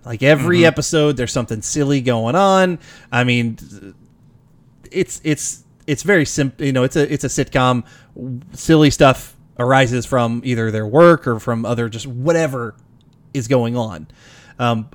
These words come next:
Speaker 1: it's always funny. It, a lot of the stuff early on was kind of like fish out of water as, as Fry was kind of new to this society and, like, oh, here's this crazy stuff. They all fl-, they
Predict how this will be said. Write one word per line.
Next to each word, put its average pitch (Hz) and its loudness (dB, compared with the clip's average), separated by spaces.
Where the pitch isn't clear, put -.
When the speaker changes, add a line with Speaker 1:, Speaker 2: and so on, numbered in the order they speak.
Speaker 1:
it's 143 -2
always 165 4
funny. 143 -2
It, 151 -2
a 135 -4
lot 202 4
of 208 0
the 170 0
stuff - 0
early 151 2
on 160 0
was 127 -2
kind 135 0
of 120 -2
like 120 0
fish 147 -2
out 127 2
of 123 0
water 127 2
as, 117 -6
as 120 -8
Fry 131 0
was 113 -4
kind 131 2
of 110 -2
new 131 4
to 131 -2
this 113 -2
society 127 2
and, 117 -2
like, 113 -4
oh, 131 2
here's 117 -2
this 113 -10
crazy 131 -4
stuff. 127 0
They 120 0
all 120 4
fl-, 131 -8
they 117 0